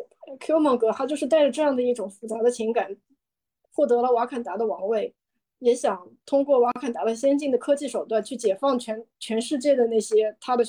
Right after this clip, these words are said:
受苦受难的兄弟。当然这些东西是没有办法被瓦坎达人所理解的，因为他们并没有受到过殖民，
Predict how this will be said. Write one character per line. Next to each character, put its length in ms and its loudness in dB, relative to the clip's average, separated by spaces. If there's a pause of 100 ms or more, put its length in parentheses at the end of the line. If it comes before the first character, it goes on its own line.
受 200 2
苦 120 -8
受 180 2
难 120 2
的 80 0
兄 240 -4
弟。 300 -6 (880)
当 120 2
然 120 4
这 100 -2
些 80 4
东 160 4
西 140 -2
是 160 0 (220)
没 140 4
有 100 4
办 120 4
法 140 2
被 380 2
瓦 180 0
坎 180 -2
达 160 2
人 160 2
所 160 -2
理 160 -6
解 240 -6
的， 220 -12 (560)
因 160 4
为 140 4
他 160 -4
们 100 2
并 120 4
没 80 4
有 80 6
受 200 0
到 160 4
过 120 2
殖 200 -2
民， 360 -2